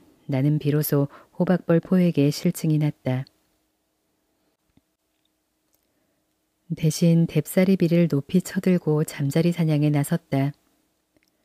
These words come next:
그때쯤이면 여름도 한풀 지쳐서 슬슬 물러날 차비를 했고 나는 괜히 머쓱해져서 마당 한 귀퉁이에 멈춰 섰다.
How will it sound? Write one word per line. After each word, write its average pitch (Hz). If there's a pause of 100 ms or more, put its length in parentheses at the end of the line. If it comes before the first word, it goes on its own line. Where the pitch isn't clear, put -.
(1000)
그때쯤이면 165
여름도 165
한풀 208
지쳐서 151
슬슬 180
물러날 160
차비를 185
했고 143 (800)
나는 151
괜히 156
머쓱해져서 151 (460)
마당 147
한 185
귀퉁이에 151
멈춰 143
섰다. 135